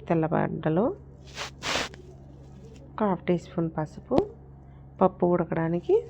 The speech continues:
సరిపడినంత నీళ్లు పోసుకొని మూత పెట్టేసుకొని నాలుగు విజిల్స్ వచ్చేంత వరకు పెట్టుకుందాం. చాలా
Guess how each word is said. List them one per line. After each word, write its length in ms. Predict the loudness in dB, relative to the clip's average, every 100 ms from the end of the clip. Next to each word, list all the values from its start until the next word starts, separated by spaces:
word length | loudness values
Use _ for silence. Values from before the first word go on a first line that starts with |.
| 0
సరిపడినంత 680 | 0 2 0 2 2 2 2
నీళ్లు 220 | 4 2 2
పోసుకొని 440 | -2 -2 0 2 0 -4 -18 -20 -20 -18 -18 -18 -6 2
మూత 160 | 2 4
పెట్టేసుకొని 600 | 2 0 -2 -2 0 2 2 0 -8 -16 -16 -18 -18 -18 -16 -8 2
నాలుగు 240 | 4 4 6
విజిల్స్ 300 | 6 6 4 0
వచ్చేంత 360 | 2 0 2 0
వరకు 180 | -2 -2 -2
పెట్టుకుందాం. 540 | -4 -4 -2 2 2 0 -8 -20 -20 -18 -18 -18 -16 -6 2 4 4 0 -20 -20 -20 -18 -18 -18 -18 -18 -18 -18 -18 -14 -10 -8 -8 -10 -16 -18 -16 -2
చాలా 320 | 2 4 4